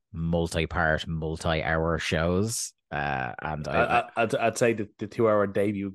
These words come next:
Speaker 2: has at least a, like, six-hour podcast.
Speaker 1: I mean, like, I think there was three parts to the show before Hogan even actually shows up.
Speaker 2: Jesus Christ.
Speaker 1: Uh, you know, they don't, they, they are not, uh, they're not men of brevity.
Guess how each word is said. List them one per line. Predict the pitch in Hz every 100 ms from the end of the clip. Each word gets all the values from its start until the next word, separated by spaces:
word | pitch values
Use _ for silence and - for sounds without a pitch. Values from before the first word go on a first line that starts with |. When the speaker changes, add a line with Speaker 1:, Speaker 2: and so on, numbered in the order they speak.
| 95
Speaker 2:
has | 98 98
at | 90
least | 98 98
a, | 98 90
like, | 87 87
six-hour | - 95 98 92 90 - - _ _ - -
podcast. | 101 95 95 95 - - _ _ - - _ -
Speaker 1:
I | 107
mean, | 107 107 104 104
like, | 101 101
I | - 95
think | 110 110 101
there | 107
was | 98 92 90 -
three | - - 101 92
parts | 90 95 95 -
to |
the | 87
show | 87 95 90 92
before | 85 92 85
Hogan | 92 90
even | 90 87
actually | 87 - 92
shows | - 87 82
up. | 98 - - _ _ _ _ _ -
Speaker 2:
Jesus | - - - -
Christ. | - - - - -
Speaker 1:
Uh, | 117 107 98 92 73
you | 107 107
know, | 98 90
they | 117
don't, | 117 123 110 104
they, | 127 120 117
they | 113 113 127
are | 131
not, | 131 147 147 151 -
uh, | 113 110 104 98
they're | 107
not | 127 160
men | 127 127 123
of | 113 90
brevity. | 107 104 101 92 82 76